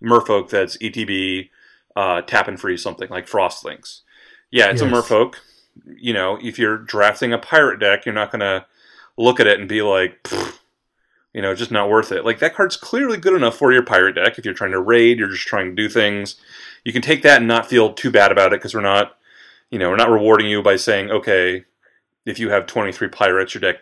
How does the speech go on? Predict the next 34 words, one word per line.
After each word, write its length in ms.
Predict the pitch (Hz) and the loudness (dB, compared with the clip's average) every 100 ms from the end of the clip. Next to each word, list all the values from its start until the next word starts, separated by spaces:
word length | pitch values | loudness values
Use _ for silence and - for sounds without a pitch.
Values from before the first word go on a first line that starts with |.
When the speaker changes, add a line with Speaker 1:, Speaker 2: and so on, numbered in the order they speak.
| _ _ | _ _
Speaker 1:
works. 560 | 117 101 98 90 - - | -12 -2 -2 -2 -6 -14
And 100 | 95 | -12
if 40 | |
you 80 | 92 | -6
don't, 240 | 101 95 | -4 -4
your 80 | 90 | -8
deck 220 | 90 - | -14 -6
doesn't." 460 | 147 131 98 95 104 _ _ _ _ _ _ - | 2 2 2 -8 -12 _ _ _ _ _ _ -14
It's 180 | 92 120 | -12 -4
more 160 | 101 | -2
about, 280 | 95 95 95 | 0 0 0
"Okay, 280 | 104 101 95 | -4 0 0
I 40 | |
wanna 500 | 98 101 98 90 90 _ - | 2 0 -2 -4 -8 _ -6
have 200 | 120 101 | -2 -2
enough 380 | 101 107 107 - | -2 -4 -6 -4
things 240 | 110 98 | -6 -4
in 60 | 101 | -6
my 100 | 95 | -4
deck 280 | 101 92 | -4 -4
that, 300 | - 92 - _ _ _ | -4 -6 -8 _ _ _
that 180 | 113 101 | -8 -6
things 240 | 104 95 | -6 -6
work, 380 | 123 147 110 - _ _ _ _ | 0 2 2 -2 _ _ _ _
but 280 | 110 98 - | -2 -2 -4
the, 400 | 101 98 92 95 113 | 0 2 2 0 -4
you 60 | |
know, 100 | 95 | -6
the 60 | 90 | -8
tribes 380 | - 95 95 - | -6 -2 -2 -4
have 100 | - | -12
some 200 | - 95 | -10 -8
malleability." 720 | 92 90 87 90 85 87 110 _ _ _ _ _ _ _ _ _ _ _ _ 107 98 _ 143 | -6 -6 -6 -8 -8 -12 -20 _ _ _ _ _ _ _ _ _ _ _ _ _ _ _ -4
Speaker 2:
Hmm. 240 | 135 120 | -2 -2